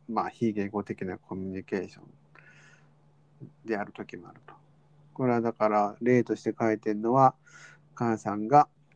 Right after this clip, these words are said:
「私は今日はとても嫌な気分でした」と言ったと。そういう時に、ドクターが、「あ、そうですか。こんなひどい気分、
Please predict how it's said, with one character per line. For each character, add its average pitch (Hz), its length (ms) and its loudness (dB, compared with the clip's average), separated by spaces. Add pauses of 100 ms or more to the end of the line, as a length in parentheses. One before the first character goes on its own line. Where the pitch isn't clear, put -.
(180)
「私 117 400 -4
は 117 140 2
今 - 60 -10
日 139 80 0
は 117 180 4
と 117 120 -10
て 147 140 0
も 139 160 0
嫌 135 180 2
な 120 140 0
気 - 160 -6
分 101 180 -6
で 92 140 -8
し - 80 -20
た」 92 100 -14
と - 120 -16
言 95 80 -8
っ - 20 -20
た - 180 -12
と。 - 140 -20 (1500)
そ 120 140 -6
う - 20 0
い - 40 -4
う - 20 -6
時 113 320 -8
に、 180 260 -2 (1700)
ド 113 120 -4
ク - 100 -20
タ 113 100 -10
ー 92 120 -10
が、 104 300 -4
「あ、 98 40 -10
そ 101 200 -8
う - 20 -4
で 95 140 -8
す - 140 -20
か。 90 240 -12 (840)
こ 117 60 -8
ん 117 60 -4
な 131 120 4
ひ 139 120 0
ど 139 120 10
い 107 80 4
気 113 140 -2
分、 98 300 -6